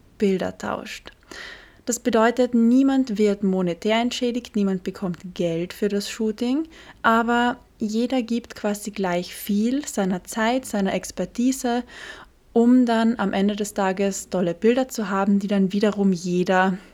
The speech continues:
der an diesem Projekt mitgewirkt hat, bekommt.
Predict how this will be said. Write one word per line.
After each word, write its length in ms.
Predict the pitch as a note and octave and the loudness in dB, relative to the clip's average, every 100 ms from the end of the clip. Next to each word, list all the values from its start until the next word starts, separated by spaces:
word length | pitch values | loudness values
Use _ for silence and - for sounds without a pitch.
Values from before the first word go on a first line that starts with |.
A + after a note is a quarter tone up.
| _ | _
der 120 | G3 | -2
an 100 | F#3 | 0
diesem 260 | F3+ E3+ F#3+ | 0 -2 -4
Projekt 540 | - F3+ E3+ - - | -2 -2 -2 -6 -4
mitgewirkt 760 | F#3 F3 - B3+ A#3+ B3 B3 - | 0 0 -2 -2 0 0 -2 -6
hat, 260 | G#3+ G#3 | -6 -6
bekommt. 540 | - G#3 E3+ - - | -10 -8 -8 -8 -10